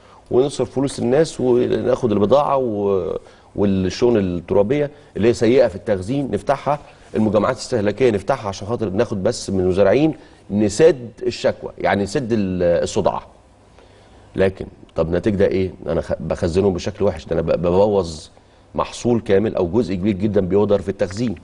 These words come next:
اللي هو ده بفلوس، دي كلها فلوس على الارض، كل ده فلوس بترمي على الارض. طب انا ليه ما، ما استعدتش على، فين البخ-، فين الشون ال-، بتاع دمياط؟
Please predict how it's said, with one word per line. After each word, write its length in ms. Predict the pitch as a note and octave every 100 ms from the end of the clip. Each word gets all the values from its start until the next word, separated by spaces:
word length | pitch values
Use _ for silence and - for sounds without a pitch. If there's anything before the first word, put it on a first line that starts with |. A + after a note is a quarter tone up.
| - - - -
اللي 100 | E2+
هو 40 | F#2+
ده 120 | G#2+
بفلوس، 400 | G2+ C3 C3+ F2+
دي 100 | G2
كلها 220 | A#2+ C3
فلوس 220 | - C#3
على 80 | B2
الارض، 240 | - C3+ - - _ _ -
كل 120 | A#2+
ده 140 | C#3
فلوس 260 | - D3+ A#2
بترمي 340 | B2 B2 C3+
على 80 | G#2+
الارض. 240 | B2 A2 - - _ _ _ - _ -
طب 140 | F#3
انا 80 | C3
ليه 300 | D#3 G3 E3+ -
ما، 140 | G#2+
ما 100 | G#2
استعدتش 640 | G2 G#2+ G2 F#2 C3+ -
على، 160 | - -
فين 180 | C#3+ E3+
البخ-، 360 | E3+ D3+ C#3+
فين 180 | - E3
الشون 640 | F#3+ D3 C3+ B2 - D3+
ال-، 220 | C#3 G2+ F2
بتاع 180 | E2+
دمياط؟ 340 | F2 F2+ G2